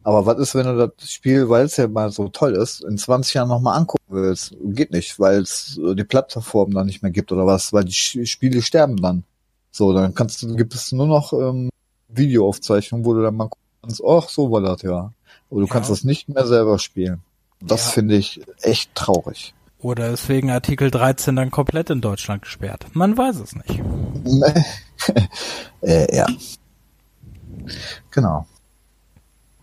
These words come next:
Speaker 1: Ja, nee, die Zukunft ist, äh, nicht, nicht so.
Speaker 2: Ja, da gönn ich mir immer noch hier so die Module.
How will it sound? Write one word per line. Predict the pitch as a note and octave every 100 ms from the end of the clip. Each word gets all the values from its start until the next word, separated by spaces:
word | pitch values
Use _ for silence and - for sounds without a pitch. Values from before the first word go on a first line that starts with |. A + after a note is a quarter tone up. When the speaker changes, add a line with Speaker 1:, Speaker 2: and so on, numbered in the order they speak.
| - - - - -
Speaker 1:
Ja, | G#2 G#2+ G#2
nee, | G#2 G2
die | F#2
Zukunft | - G2+ G#2+ G2+ -
ist, | F#2 -
äh, | F#2 F#2 - - - -
nicht, | - -
nicht | - - - - - -
so. | - E2 F2+ - - - _ _ -
Speaker 2:
Ja, | A2+ G#2+ A2 A2 A2 G#2+ D#2+ - _ -
da | A#2+ A#2+ C3 C3
gönn | B2 C#3
ich | C3+ -
mir | C3+ B2
immer | C3
noch | B2 A#2 -
hier | A#2+ A#2+
so | A#2 A2
die | -
Module. | A2 A2+ A2 A#2+ A#2+ A2+